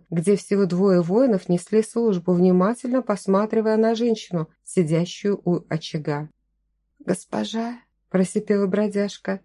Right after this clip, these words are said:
удивительно бодро подскочив на ноги, рванула было ко мне, но двое стражников быстро преградили ей путь. «Госпожа, меня просили передать вам это».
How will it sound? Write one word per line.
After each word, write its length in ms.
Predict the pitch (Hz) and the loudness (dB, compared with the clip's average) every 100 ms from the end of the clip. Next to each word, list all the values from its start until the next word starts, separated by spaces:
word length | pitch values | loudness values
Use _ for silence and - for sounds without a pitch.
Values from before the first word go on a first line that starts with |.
| _ _ - | _ _ -2
удивительно 680 | 220 202 202 208 - 285 320 | 0 2 2 2 2 4 4
бодро 380 | 220 226 226 | 4 2 2
подскочив 640 | 247 240 - 220 220 233 226 | -2 -4 -2 -2 -2 -2 0
на 200 | 220 202 | 2 2
ноги, 240 | 208 214 | 2 2
рванула 600 | 233 214 208 202 202 220 | 2 2 2 2 2 0
было 280 | 220 190 185 | 0 2 2
ко 240 | 190 214 202 | 0 0 2
мне, 400 | 190 175 175 180 _ | 4 2 0 -8 _
но 200 | 214 220 190 | 2 4 4
двое 320 | 180 202 202 | 4 4 4
стражников 720 | - 233 240 233 233 247 214 | 0 2 2 2 0 0 -2
быстро 400 | 180 196 - 214 | 2 0 0 -2
преградили 640 | 220 202 185 185 175 180 | 0 2 4 2 4 2
ей 240 | 185 180 175 | 4 4 2
путь. 440 | - 165 160 - _ _ - | 0 -6 -6 -12 _ _ -8
«Госпожа, 560 | 208 226 - 226 208 202 | -4 -4 0 0 0 0
меня 260 | 196 196 | 0 0
просили 440 | 196 202 - 214 202 | -2 -8 -4 -4 -2
передать 500 | 190 180 160 - - | 0 -2 -2 -6 -4
вам 200 | 175 - | -6 -4
это». 420 | 175 160 - 175 | -6 -8 -10 -12